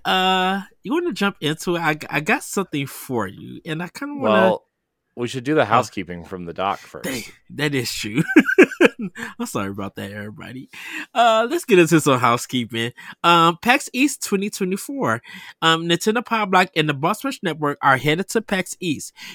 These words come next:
Speaker 1: You will be able to find us roaming the show floor, so if you're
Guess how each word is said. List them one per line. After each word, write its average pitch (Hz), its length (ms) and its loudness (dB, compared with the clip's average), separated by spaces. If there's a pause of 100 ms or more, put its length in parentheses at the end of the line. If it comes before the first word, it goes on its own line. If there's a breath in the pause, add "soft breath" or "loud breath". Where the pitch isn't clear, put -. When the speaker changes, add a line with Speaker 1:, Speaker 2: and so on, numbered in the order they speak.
Speaker 1:
You 196 120 4
will 202 100 10
be 180 240 -2
able 190 200 0
to 247 140 -2
find 202 340 2
us 196 200 -2
roaming 190 360 -2
the 262 100 -4
show 226 260 -4
floor, 131 300 0
so 170 160 0
if 131 220 -6
you're 131 180 0